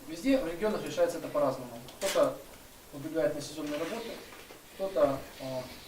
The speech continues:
подкупает военкома, а кто-то идет служить. Но не всегда мотивированные люди попадают в армию.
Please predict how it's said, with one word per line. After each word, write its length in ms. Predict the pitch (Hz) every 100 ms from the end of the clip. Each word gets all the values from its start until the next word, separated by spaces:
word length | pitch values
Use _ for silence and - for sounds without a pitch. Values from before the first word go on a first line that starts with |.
| -
подкупает 500 | 135 - 170 151 -
военкома, 580 | 160 165 233 220 160 143 - - - -
а 60 |
кто-то 260 | - 247 240
идет 180 | - 170 - -
служить. 300 | 151 135 131 - -
Но 260 | 160 180 - - - - - -
не 80 | 156
всегда 280 | 175 208 208
мотивированные 460 | 139 147 165 160 156
люди 140 | 143
попадают 400 | 135 135 143 135
в 80 | 127
армию. 220 | 120 117